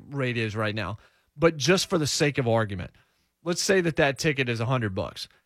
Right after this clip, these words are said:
If I drop that ticket from a hundred dollars to eighty dollars, I don't think that's gonna make much of a difference, because if you're willing to pay eighty, you're willing to pay a hundred. All the Titans are doing is giving up twenty bucks by doing that. There's a wrestler, there's a, there's a pay-per-view argument for, like, boxing and things like that,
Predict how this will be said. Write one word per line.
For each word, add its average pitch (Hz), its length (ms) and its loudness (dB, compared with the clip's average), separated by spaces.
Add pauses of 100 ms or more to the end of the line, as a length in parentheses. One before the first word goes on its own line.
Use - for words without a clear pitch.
(120)
If 165 120 -8
I 254 80 6
drop 220 300 4
that 190 180 4
ticket 190 280 -2
from 175 120 -2
a 143 60 0
hundred 165 220 2
dollars 156 320 4
to - 180 -4
eighty 135 220 0
dollars, 147 540 2
I 190 100 6
don't 233 140 0
think 220 140 2
that's 190 180 0
gonna 170 160 2
make 151 220 0
much 143 220 0
of 127 80 -2
a 123 40 -2
difference, 117 440 -4
because 160 340 2
if 139 120 -6
you're 220 100 2
willing 247 260 4
to 196 60 4
pay 196 240 2
eighty, 175 240 2
you're 151 180 0
willing 147 260 2
to 135 60 -2
pay 139 180 2
a 113 80 2
hundred. 107 300 -2
All 196 300 6
the 208 80 0
Titans 185 360 4
are 156 60 0
doing 143 300 2
is 120 100 -2
giving 143 320 0
up 131 160 2
twenty 127 300 -6
bucks 107 320 -2
by 113 160 -2
doing 101 240 -4
that. - 220 -10 (920)
There's 165 160 0
a 165 40 4
wrestler, 185 440 4
there's 170 180 2
a, 156 100 6
there's 170 220 2
a 156 80 6
pay-per-view 175 600 4
argument 113 380 0
for, 139 60 -4
like, 131 220 0
boxing 147 480 2
and 107 100 -6
things 135 220 -2
like 113 220 -2
that, 120 280 0